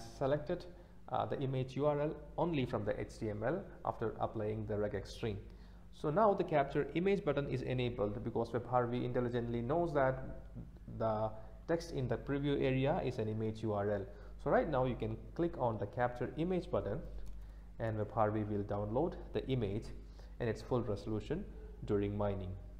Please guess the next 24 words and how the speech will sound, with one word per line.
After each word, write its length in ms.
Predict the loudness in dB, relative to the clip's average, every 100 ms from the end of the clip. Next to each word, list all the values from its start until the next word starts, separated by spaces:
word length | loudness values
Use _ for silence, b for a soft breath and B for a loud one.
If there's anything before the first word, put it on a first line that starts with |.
| -12 -12 -10 -4
Move 240 | 0 2 4
on 180 | 2 2
to 80 | 0 0
another 220 | 2 2
example 520 | 0 -2 -2 0 0
where 180 | 4 4
we 140 | 4
will 160 | 2 0
see 460 | -2 2 2 2 -2 -10 -2
how 380 | 4 4 4 -2 B B B -8 -4
we 100 | -2
can 280 | -2 -2 -6 -8
make 280 | -2 0 2
Web 160 | 0 0
Harvey 460 | 2 2 2 0 0
automatically 680 | -2 -2 -2 -2 -2 0 0
extract 540 | -2 -4 0 0 0 -4 B -8
multiple 440 | -2 0 0 -2 -2
product 460 | 0 0 0 -2
images 520 | 0 0 0 0 -2 -10 -12 -14 -8 -6
using 220 | -2 -4
a 40 |
single 300 | -2 -2 -2
click. 300 | 0 0 0